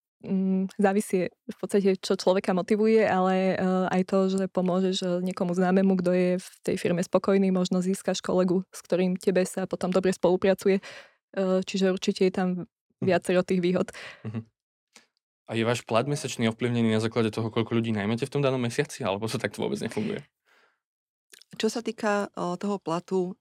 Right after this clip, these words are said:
Speaker 3: tak, e, samozrejme ten personalista má štandardne, e, v podstate mzdu, ktorú dostáva.
Speaker 2: Mhm.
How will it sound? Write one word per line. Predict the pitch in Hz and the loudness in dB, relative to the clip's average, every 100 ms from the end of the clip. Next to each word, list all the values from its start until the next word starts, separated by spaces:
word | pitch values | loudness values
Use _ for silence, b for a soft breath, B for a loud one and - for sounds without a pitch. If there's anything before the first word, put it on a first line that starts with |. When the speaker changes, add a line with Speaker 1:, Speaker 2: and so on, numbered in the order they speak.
| - | -12
Speaker 3:
tak, | 175 _ | -14 _
e, | 175 165 165 | -6 -4 -6
samozrejme | 180 175 170 170 170 | -6 -8 -6 -6 -6
ten | 165 165 165 | -6 -8 -8
personalista | 160 - 180 165 170 - | -8 -6 -4 -4 -6 -6
má | 165 165 | -6 -6
štandardne, | - 160 165 - 165 | -6 -8 -8 -6 -6
e, | 175 B B B - 165 160 160 160 | -6 B B B -4 -2 -2 -2 -4
v | - | -8
podstate | 170 - 160 - 165 160 160 - _ - | -14 -8 -10 -8 -6 -6 -6 -12 _ -14
mzdu, | 156 147 180 220 | -12 -4 -2 -4
ktorú | - 165 | -6 -6
dostáva. | 160 156 - 180 180 | -6 -8 -6 -4 0
Speaker 2:
Mhm. | 208 | 0